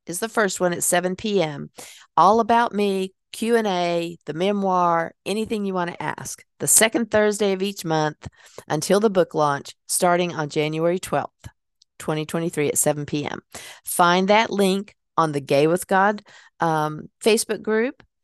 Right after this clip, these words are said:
Remember to answer all the questions so you can be invited inside, or you can find it on my personal Facebook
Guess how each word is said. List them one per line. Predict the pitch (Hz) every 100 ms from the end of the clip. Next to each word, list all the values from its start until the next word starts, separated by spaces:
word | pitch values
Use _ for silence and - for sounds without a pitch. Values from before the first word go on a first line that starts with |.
| _ -
Remember | 160 165 165
to | 165 -
answer | 165 156 - -
all | 156
the | 151
questions | - 440 - - 208 202
so | 165
you |
can | 156 156
be | 165
invited | 165 160 160 170 180
inside, | 214 - 190 170 175 - - - _ -
or | 185
you | 185
can | 196
find | 190 160 156
it | 156
on | 156 151
my | 147
personal | 143 - 147 151 143
Facebook | - 143 - 139